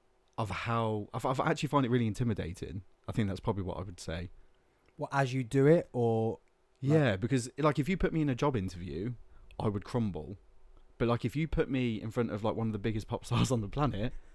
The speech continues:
Speaker 1: absolutely fine, wouldn't even bat an eyelid. After I did that recording,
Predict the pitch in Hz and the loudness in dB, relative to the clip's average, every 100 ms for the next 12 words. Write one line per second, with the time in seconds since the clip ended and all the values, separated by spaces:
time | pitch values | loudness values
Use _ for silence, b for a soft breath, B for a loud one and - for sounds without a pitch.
0 | b b - 139 143 - 131 110 139 117 | b b -6 0 0 0 -4 0 0 0
1 | 95 104 117 123 113 117 - 120 110 90 | -2 -2 0 2 0 -2 -2 -2 -2 -4
2 | 87 b b b b - 151 - 151 139 | -8 b b b b -2 0 2 2 0
3 | 131 110 131 127 85 92 | -2 -4 -4 -4 -4 -6